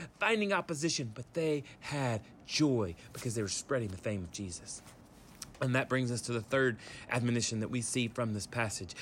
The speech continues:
and that is we obey the Lord with all joy wherever he sends us. Acts thirteen fifty-two,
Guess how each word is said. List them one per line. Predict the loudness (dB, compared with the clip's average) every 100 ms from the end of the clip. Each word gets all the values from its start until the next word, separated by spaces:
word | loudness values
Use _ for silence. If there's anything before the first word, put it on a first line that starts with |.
| -4
and | 2
that | 4 4
is | 4
we | 4 6
obey | 6 6 4
the | 2
Lord | 2 4 4 2
with | 2
all | 2
joy | 2 2 2 2 0 -2
wherever | 0 2 2
he | -2
sends | -4 -6 -6 -8
us. | -8 -10 -12 -20 -16 -2
Acts | 0 2
thirteen | 4 2 4 0
fifty-two, | 2 0 0 2 2